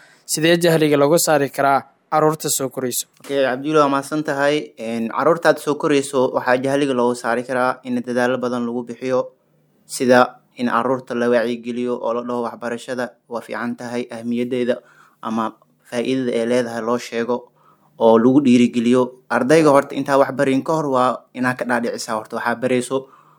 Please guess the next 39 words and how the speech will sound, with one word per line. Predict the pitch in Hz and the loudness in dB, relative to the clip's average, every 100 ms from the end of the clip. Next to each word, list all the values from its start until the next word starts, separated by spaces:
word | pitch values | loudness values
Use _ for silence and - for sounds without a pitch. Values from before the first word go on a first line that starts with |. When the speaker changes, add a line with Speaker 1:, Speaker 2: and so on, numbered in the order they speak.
| _ | _
Speaker 2:
ama | 113 113 104 | -6 -4 -2
aqoontan | - 151 151 139 123 | 2 4 4 0 0
oo | 117 120 | 0 0
baranayo | 123 139 139 123 135 - - _ _ - | 0 0 2 4 4 2 -2 _ _ -10
waa | 110 120 | -4 -2
in | 113 110 | -2 -4
faa'iidada | 120 139 151 139 | -4 0 0 -2
ay | 113 | -2
hadhow | 120 135 139 | -2 -4 -4
u | 120 | -4
yeelan | 120 127 127 | -2 -2 -2
karto. | 131 - 127 - _ _ - | -8 -10 -12 -14 _ _ -14
Horta | 123 131 135 | -12 -10 -6
kow | 151 135 | 4 6
waa | 117 120 | 6 4
inaa | 117 | -4
ka | - | -6
dhaadhicisaa. | 113 107 101 - 101 98 _ _ _ _ | -8 -6 -8 -8 -8 -8 _ _ _ _
Midda | 147 147 | 2 6
labaad, | 131 139 160 - _ | 8 8 6 0 _
kadib | 151 156 160 _ _ _ _ _ _ | -10 -8 -8 _ _ _ _ _ _
asoo | 120 - 139 131 | -12 -2 0 2
diyaarsan | 123 127 123 - 156 156 | 0 0 0 -2 -4 -4
oo | 143 113 | -2 -2
ardaygii | 117 120 143 131 120 | -2 -4 -6 -4 -4
inuu | 120 120 | -4 -6
wax | 117 | -6
barto | 127 - 139 | -8 -8 -8
diyaar | 120 120 131 | -2 2 2
u | 139 | 4
ah | 151 - _ _ _ - | 2 -2 _ _ _ -6
oo | 113 | -2
kuu | - 131 | 4 6
imaanayaa | 127 135 139 135 147 127 | 8 8 6 6 4 4
ama | 120 117 113 113 | 0 0 0 -4
aa | 113 113 | -4 -6
goobtaada | 131 127 120 117 | -6 -6 -4 -2
keenaysaa, | 117 135 123 120 151 151 - - | -2 -4 -4 -2 -2 -4 -6 -14
kadibna | 123 135 143 | -8 -4 -2